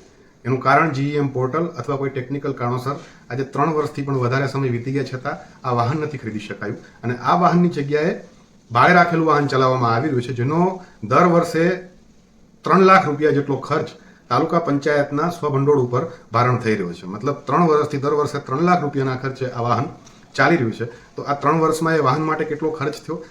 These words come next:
અને તાલુકા પંચાયતનું જો, અ, આ વાહન સમયસર ખરીદી લેવામાં આવ્યું હોત તો હું માનું છું કે ભાડા જેટલી રકમમાં, અ, નવું વાહન આપણે તાલુકા પંચાયત માટે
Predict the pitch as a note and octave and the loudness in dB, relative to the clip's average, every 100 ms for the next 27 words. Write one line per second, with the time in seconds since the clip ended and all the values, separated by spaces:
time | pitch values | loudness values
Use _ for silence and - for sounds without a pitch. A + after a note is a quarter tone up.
0 | - C3+ D3 D3 C#3 D3 D#3+ D#3 D3 D#3 | -14 -4 -2 0 0 0 0 -2 -2 0
1 | D3+ D3 D3 D3 D3+ D3+ - C3+ C3+ C#3 | 0 0 -4 0 0 0 -4 -8 -2 2
2 | C#3+ C3+ D3 F#2 - - - C#3 D#3+ E3 | 4 2 0 -4 -8 -20 -8 -2 0 2
3 | D#3+ D3 D#3+ D#3 D#3 D3 D3 C3 F#3 A#2+ | 2 2 2 4 4 2 0 0 2 0
4 | - - - D3 E3+ D#3+ F3 E3+ F#3 F3 | -4 -10 -6 0 2 4 4 2 0 0
5 | E3+ A#2+ A#2 E3 F3 F3+ E3 D#3+ D#3+ D#3+ | -2 0 2 4 6 4 2 0 -2 -2
6 | - - - - D3 C#3 D#3 C#3+ C3+ D#3 | -4 -10 -18 -6 0 2 4 4 2 2
7 | C#3+ C#3 C3 C3+ C#3 C3+ C3+ C3 B2 B2+ | 0 0 0 0 -2 -4 -2 -2 -2 -4
8 | D3+ | -4